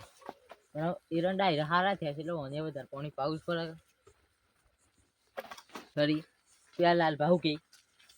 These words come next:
મારા એરંડા તો મોટા મોટા થઈ ગયા છે. પછી લાલભાઈ ખેતર તો આમ પેલ બાજુ છે પાછું. અને પેલા વાઘભાઈ મારા બાજુમાં છે તોય મારા એરંડા તો પેલી બાજુ દેખે ને પાછું કે,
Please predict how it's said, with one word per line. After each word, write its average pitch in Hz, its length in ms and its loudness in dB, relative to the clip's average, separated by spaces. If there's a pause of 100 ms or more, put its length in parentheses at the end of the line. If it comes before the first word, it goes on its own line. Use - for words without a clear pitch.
(460)
મારા 185 200 6
એરંડા 175 360 4
તો 135 360 4 (560)
મોટા 160 360 6
મોટા 156 240 6
થઈ 139 200 -4
ગયા 113 160 -2
છે. - 140 -16 (1900)
પછી 156 180 -6
લાલભાઈ 160 420 2
ખેતર 170 220 -2
તો 190 140 -2 (100)
આમ 208 140 0
પેલ 190 220 -4
બાજુ 156 220 -2
છે 175 100 2
પાછું. 120 300 -6 (120)
અને 160 180 -6
પેલા 170 220 4
વાઘભાઈ 165 420 2 (840)
મારા 196 200 6
બાજુમાં 185 360 8
છે 214 100 2
તોય 214 300 6 (640)
મારા 190 220 10
એરંડા 196 340 8
તો 202 80 4
પેલી 220 160 4
બાજુ 185 320 6
દેખે 220 180 2
ને 190 60 0
પાછું 214 320 6
કે, 233 80 2